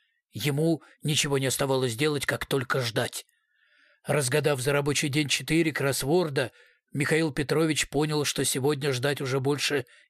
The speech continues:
нечего, и со спокойной совестью отправился домой. Путь Орлова пролегал через городской парк культуры и отдыха имени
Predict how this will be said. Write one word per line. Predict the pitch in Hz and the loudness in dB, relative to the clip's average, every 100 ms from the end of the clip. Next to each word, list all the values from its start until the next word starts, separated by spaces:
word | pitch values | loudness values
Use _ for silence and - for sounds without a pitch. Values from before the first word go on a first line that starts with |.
| - | -2
нечего, | 127 123 117 101 - _ _ _ _ _ | 0 0 -2 -4 -10 _ _ _ _ _
и | - 160 | -2 0
со | 180 | 0
спокойной | - 127 151 214 190 | 0 0 2 2 2
совестью | 170 180 170 151 - 156 - - - | 2 2 2 0 0 0 -2 -10 -6
отправился | - - 127 131 127 123 - 117 | -6 -2 0 0 0 0 -2 0
домой. | 120 117 104 - _ _ _ _ _ _ | 0 -2 -4 -8 _ _ _ _ _ _
Путь | 151 214 - | 2 2 4
Орлова | 202 185 165 185 202 | 2 4 2 2 2
пролегал | - 180 175 151 180 | 2 2 2 2 2
через | - 170 160 | 2 0 0
городской | 151 160 - - 180 | 2 0 0 0 0
парк | - 170 - | 2 0 -2
культуры | - 143 - 175 165 | -6 -4 0 2 2
и | 147 | 2
отдыха | 170 156 160 - 160 143 - - _ _ _ | 2 0 -2 0 0 -2 -8 -20 _ _ _
имени | 151 170 165 156 160 143 | 0 0 0 0 -2 -2